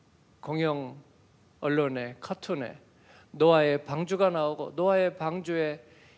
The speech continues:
이 암수 짐승들이 쌍으로 들어가잖아요. 예, 거기에 수탉과 수탉이, 예,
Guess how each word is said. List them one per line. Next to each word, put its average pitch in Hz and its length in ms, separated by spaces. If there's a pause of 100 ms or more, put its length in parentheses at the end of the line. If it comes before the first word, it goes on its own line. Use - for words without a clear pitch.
이 147 340 (1600)
암수 147 520
짐승들이 131 720
쌍으로 202 540
들어가잖아요. 160 760 (680)
예, - 120 (180)
거기에 135 540 (400)
수탉과 196 760
수탉이, 180 600 (1500)
예, 196 80